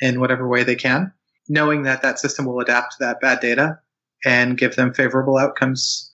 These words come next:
in return. Uh, you can argue that high frequency trading is doing just that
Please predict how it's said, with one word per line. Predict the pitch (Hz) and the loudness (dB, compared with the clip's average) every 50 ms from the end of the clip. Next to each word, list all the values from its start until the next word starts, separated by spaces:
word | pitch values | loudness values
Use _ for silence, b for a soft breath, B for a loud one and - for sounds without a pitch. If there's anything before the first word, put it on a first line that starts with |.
| - | -4
in | - 139 | 0 0
return. | 135 135 135 165 180 170 123 - - _ _ _ _ _ _ - | 0 0 0 0 0 0 -2 -4 -8 _ _ _ _ _ _ -4
Uh, | 127 131 127 | -2 -2 0
you | 127 143 151 | 2 0 0
can | 156 165 156 131 | 0 0 -2 -2
argue | - 135 139 156 170 165 156 131 | 0 0 0 0 0 0 0 0
that | 120 127 123 120 117 - - _ _ _ _ - - | 0 0 0 0 -2 -4 -10 _ _ _ _ -2 0
high | 139 135 | 2 2
frequency | 131 - 143 135 - 135 - - 117 | 2 0 -2 -2 -4 -4 -2 -2 -2
trading | - - 123 127 135 139 127 | 0 2 4 4 4 2 2
is | 117 110 110 - | 0 -4 -4 -4
doing | - - 127 120 113 113 117 | -4 -2 0 0 0 0 -2
just | 113 120 113 - - | -2 -4 -4 -2 0
that | 117 117 123 117 120 | 0 2 2 0 0